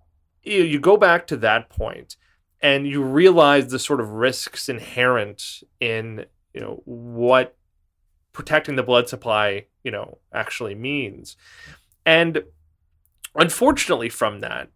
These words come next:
you know, there was a good thing that came from that, which was, you know, we actually had a conversation about what, uh, ensuring safety of the blood supply actually means. But on the flip side, you also started to see,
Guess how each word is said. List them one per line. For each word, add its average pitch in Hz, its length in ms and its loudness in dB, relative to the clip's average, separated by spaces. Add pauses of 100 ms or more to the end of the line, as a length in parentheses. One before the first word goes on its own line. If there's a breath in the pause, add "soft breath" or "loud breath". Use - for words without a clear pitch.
(140)
you 180 80 -2
know, 151 80 2
there 143 100 4
was 147 100 2
a 156 40 0
good 226 240 6
thing 147 120 2
that 127 80 -4
came 107 180 -4
from 101 180 -16
that, 107 280 -4
which 143 240 -4
was, 120 360 4
you 143 80 -4
know, 127 60 -4
we 120 160 0
actually 120 240 0
had 117 140 0
a 117 40 -4
conversation 117 1040 -4
about 104 380 -4
what, 113 340 2 (320 loud breath)
uh, 113 140 0
ensuring 120 360 -2
safety 123 320 0
of 117 100 -6
the 117 80 -4
blood 107 220 0
supply 107 240 -4
actually 104 340 -8
means. 156 420 -8 (260 loud breath)
But 165 100 2
on 165 40 2
the 165 60 2
flip 285 300 -2
side, 151 280 2
you 147 160 -6
also 180 420 0
started 143 440 0
to 165 100 -6
see, 110 500 -10